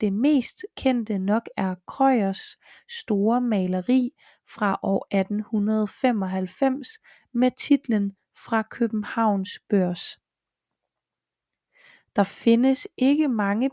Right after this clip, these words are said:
bygninger i Danmark med denne arkitektoniske stil, så Børsen er et varemærke for København. Men den sekstende april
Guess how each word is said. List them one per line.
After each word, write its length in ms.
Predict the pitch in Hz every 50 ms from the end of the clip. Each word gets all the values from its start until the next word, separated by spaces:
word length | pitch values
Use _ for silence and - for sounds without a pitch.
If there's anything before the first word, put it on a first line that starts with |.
| _ -
bygninger 520 | 254 240 - 269 226 202 190 190 185 185 - -
i 80 | 220 208
Danmark 560 | - - 196 185 185 190 208 226 233 233 - _ - - _ _ _ _ _ _ _ -
med 160 | 220 226 226 - - -
denne 340 | 220 220 226 247 269 269 - -
arkitektoniske 1200 | - 202 202 196 220 214 - - - 202 - - - - 262 247 220 202 196 196 - - - - 214
stil, 520 | - - - - 254 226 202 185 180 180 - _ _ _ - - _
så 200 | - - - 240 180 _ -
Børsen 480 | 269 277 277 254 233 220 - - 202 - -
er 220 | - 190 185 185 -
et 240 | 208 196 190 - 202
varemærke 800 | 190 180 180 180 196 233 262 262 247 202 180 180 185 180 202 196
for 240 | - - - 220
København. 880 | 208 - - - 240 - 240 233 226 - - 220 202 185 175 170 170 175 _ _ _ _ _ _ _ _ _ _ _ _ _ _ _ _ _ _ _ _ _ _ _ - - - - _ _ _
Men 280 | 214 202 208 208 202 202
den 200 | 220 214 202 202
sekstende 720 | - - - 220 214 226 254 285 - - - 247 226 214 - -
april 640 | 190 180 - - - 285 294 277 233 202 196